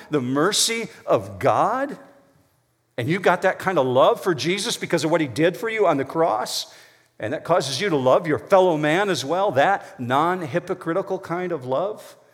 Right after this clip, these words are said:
it's going to affect everything you do. And the effect of the affect, it's gonna produce behavior change.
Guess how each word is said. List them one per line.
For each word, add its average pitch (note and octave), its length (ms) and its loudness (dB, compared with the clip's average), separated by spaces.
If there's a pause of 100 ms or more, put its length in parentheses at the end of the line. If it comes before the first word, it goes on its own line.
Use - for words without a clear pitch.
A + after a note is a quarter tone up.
(460)
it's - 160 -8
going D3 320 -2
to B2+ 340 -8
affect C3 680 -2 (100)
everything C3 840 -6
you B2+ 240 -6
do. G2 640 -8 (300)
And A#2+ 340 -4
the A2 320 -8
effect G3 840 -4
of C3 180 0
the C3 280 -4
affect, - 880 0 (880)
it's C#3 120 -12
gonna C3 180 -6
produce C3+ 460 -6
behavior A#2 560 -8
change. D#2 680 -14